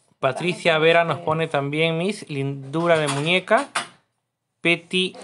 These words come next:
Speaker 1: Yomona Ruiz nos pone, "Lindo proyecto".
Speaker 2: Ahí está, qué bueno que les haya gustado,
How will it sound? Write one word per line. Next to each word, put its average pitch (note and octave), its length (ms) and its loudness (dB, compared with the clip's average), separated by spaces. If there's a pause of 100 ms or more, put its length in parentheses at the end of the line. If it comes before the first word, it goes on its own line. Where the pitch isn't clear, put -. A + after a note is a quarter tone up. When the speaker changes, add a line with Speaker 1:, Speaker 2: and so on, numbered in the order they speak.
Speaker 1:
Yomona D#3 640 2
Ruiz E3 300 -4
nos C#3+ 160 -6
pone, D#3+ 360 0
"Lindo E3+ 380 0
proyecto". E3+ 640 0 (1800)
Speaker 2:
Ahí E3+ 320 -20 (160)
está, C4 360 -14
qué B3 100 -16
bueno A#3+ 280 -14
que A3+ 80 -20
les F#3+ 200 -18
haya F#3+ 180 -14
gustado, E3+ 480 -16